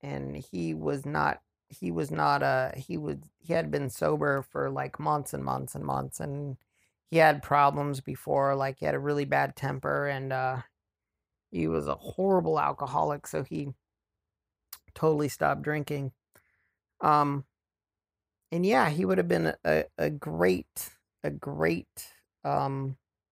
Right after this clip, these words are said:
he'd have been a great friend for my dad, uh, or, I mean, my stepdad,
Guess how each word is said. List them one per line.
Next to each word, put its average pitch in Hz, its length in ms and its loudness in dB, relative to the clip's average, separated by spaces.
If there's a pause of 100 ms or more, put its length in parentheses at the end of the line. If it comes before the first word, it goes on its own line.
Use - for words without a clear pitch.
(1160)
he'd 165 100 0
have 165 80 -2
been 160 120 -2
a 156 60 -2
great 156 260 0
friend 160 240 -6
for - 140 -10
my 143 160 -4
dad, 156 380 0 (180)
uh, - 240 0
or, - 140 -4
I 165 80 2
mean, 151 200 0
my 143 100 -2
stepdad, 147 560 -2